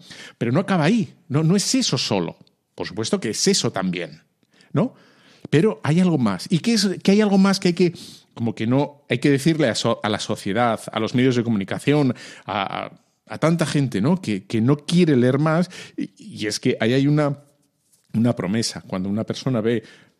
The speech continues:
a, a la chica que le hace tilín, al chico que le hace til-, tolón, ¿no? La vaca, tolón, tolón, qué vaca tan salada. Bueno, pues cuando ve al, al, ¿no? a, la, a la otra persona que, que le hace tilín, no es solo, no es solo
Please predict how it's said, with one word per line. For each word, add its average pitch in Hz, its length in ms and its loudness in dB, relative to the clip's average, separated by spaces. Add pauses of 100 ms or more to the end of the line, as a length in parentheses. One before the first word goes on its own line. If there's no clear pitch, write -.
(120)
a, 82 380 -10
a 92 140 -10
la 101 100 -6
chica 160 320 0
que - 80 -4
le 104 60 0
hace - 160 -2
tilín, 170 640 2
al 87 180 -12
chico 131 320 0
que 127 60 -2
le 123 60 2
hace 127 180 0
til-, 139 360 -2
tolón, 143 680 2
¿no? 113 140 -10
La 85 120 -8
vaca, 120 340 -2
tolón, 127 300 0
tolón, 135 540 0
qué 113 100 -2
vaca 110 220 -2
tan 127 160 0
salada. 156 360 2 (300)
Bueno, 131 180 4
pues - 180 -2
cuando 104 220 -2
ve 113 200 2
al, 117 200 2
al, 98 600 -2
¿no? 135 180 0
a, - 40 0
la, 104 80 -4
a - 140 -10
la 98 140 -2
otra 175 200 0
persona 175 440 0
que, 98 160 -8
que - 120 -6
le 104 80 0
hace 147 180 -4
tilín, 185 340 2 (800)
no 165 280 2
es 233 80 -2
solo, - 680 -2 (160)
no 127 280 0
es 214 80 0
solo 180 500 -4